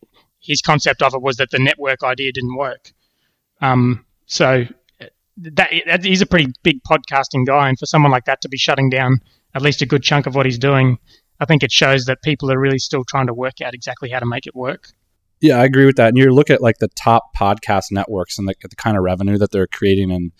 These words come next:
Speaker 2: it's not that impressive given that they're the top. You know, it's kinda like the realization when I figured out how much money Frank Kern was making. It's like, this guy's the top of the industry. This, like, harkens back to a little bit what we were talking about, James, a few days ago, is, like, you know,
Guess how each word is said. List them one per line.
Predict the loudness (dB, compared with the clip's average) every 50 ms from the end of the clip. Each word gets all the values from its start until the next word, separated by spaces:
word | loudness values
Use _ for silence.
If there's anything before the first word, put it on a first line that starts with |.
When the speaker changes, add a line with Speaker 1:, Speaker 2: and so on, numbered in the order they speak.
| _ _ _ _ _ _ _ _ _ _
Speaker 2:
it's | -10 -4 0
not | 2 4 4 4 4 2
that | 2 2 2
impressive | 0 -2 0 2 2 2 2 -4 -6 -6 -6 _
given | 2 2 4 4 0 -2 -2 -6 -10 -14 _ _ _ _ _
that | -6 -6 -4
they're | -4 -6
the | -6 -6
top. | -8 -2 0 0 0 0 -2
You | -2
know, | -2 -2
it's | -2
kinda | 2 4 4
like | 4 4 4
the | 2
realization | 4 4 6 6 6 4 4 2 2 0 -4 -4
when | -2 -4
I | -4
figured | -4 -4 -2 2 4
out | 4 4 2
how | -2
much | -6 -8 -8 -8
money | -6 -4 -4 -4 -6
Frank | -2 -2 -2 -2 -2 -4
Kern | -4 -2 0 0 0
was | -2 0
making. | 0 -2 0 0 -2 -4 -4 -4
It's | -2 0
like, | 0 0 0
this | -2 -4 -2
guy's | 0 0 0 0 -2
the | -8
top | -12 -12 -8 -4 0 0 0 0 -2 -10 _
of | -10 -10
the | -8 -8 -8
industry. | -6 -4 -4 -4 -6 -6 -4 -4 -4 -4 -4 _ _ _ _ _ _ _ _ _ _ _
This, | _ 0 2 4
like, | 2 2 4
harkens | 4 4 4 4 2 4
back | 4 2 2 2
to | 2
a |
little | 0 0 0
bit | 0 -4
what | -6 -2
we | 2 2 2
were | 2
talking | 2 2 2 2 2
about, | 0 0 0 0 0 -2 _ _ _ -20 _ _ _
James, | 2 4 4 4 2
a | 0
few | -2 0 2 4
days | 6 6 6 6 4
ago, | 4 4 2 2 2
is, | 2 2
like, | 2 0 0 0 -4 -12 _ _ _ _ _ _ _ _ _
you | 0 4
know, | 6 6 8 6 4